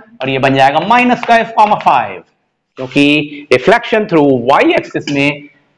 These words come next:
X के sign change हो जाते हैं। तो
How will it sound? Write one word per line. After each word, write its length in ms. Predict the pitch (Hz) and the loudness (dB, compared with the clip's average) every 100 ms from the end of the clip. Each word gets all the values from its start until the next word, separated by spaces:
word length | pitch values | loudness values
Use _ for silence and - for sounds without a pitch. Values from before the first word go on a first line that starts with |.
| _ _ _ _ _ _ - | _ _ _ _ _ _ -2
X 280 | 254 254 - | -2 -2 -2
के 160 | 160 147 | 0 2
sign 360 | 190 220 233 | 0 0 -2
change 320 | - 170 170 131 | -2 0 0 0
हो 140 | 139 | 2
जाते 360 | 135 127 120 110 | 2 0 -4 -8
हैं। 300 | 113 104 101 | -10 -12 -10
तो 140 | - | -8